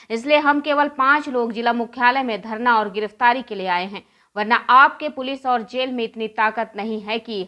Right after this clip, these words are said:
हजारों लाखों कार्यकर्ताओं द्वारा गिरफ्तारी के सैलाब को रोक पाती।" इसके अलावा उन्होंने यह भी आरोप लगाया कि भूपेश अगर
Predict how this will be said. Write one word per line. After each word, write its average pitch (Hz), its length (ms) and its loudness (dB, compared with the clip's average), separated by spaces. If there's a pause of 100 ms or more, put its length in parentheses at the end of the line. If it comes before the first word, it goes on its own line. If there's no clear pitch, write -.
हजारों 240 480 4
लाखों 220 360 2
कार्यकर्ताओं 196 720 -6
द्वारा 220 300 2 (340)
गिरफ्तारी 254 560 4
के 247 160 -4
सैलाब 226 600 0
को 190 120 -8
रोक 196 280 -6
पाती।" 202 320 -4 (240)
इसके 202 240 -10
अलावा 240 440 6 (260)
उन्होंने 285 240 -4
यह 240 240 -2
भी 320 260 -2
आरोप 269 360 4
लगाया 220 320 2
कि 247 180 -10
भूपेश 233 500 -8
अगर 214 460 -2